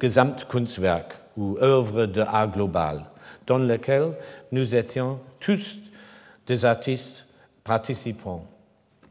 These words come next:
N'importe qui, faisant n'importe quoi, n'importe, n'importe comment, cette position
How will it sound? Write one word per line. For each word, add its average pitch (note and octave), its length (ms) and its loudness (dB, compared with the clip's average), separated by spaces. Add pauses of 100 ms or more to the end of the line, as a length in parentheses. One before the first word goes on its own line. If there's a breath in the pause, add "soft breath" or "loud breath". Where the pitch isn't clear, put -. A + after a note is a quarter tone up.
(680 loud breath)
N'importe C3 540 4
qui, B2 280 0 (460 loud breath)
faisant B2 400 2
n'importe A#2+ 540 0
quoi, A2 600 0
n'importe, C3 640 0
n'importe A2+ 540 -2
comment, G#2+ 560 0 (240 loud breath)
cette D#3 280 2
position A#2 680 -2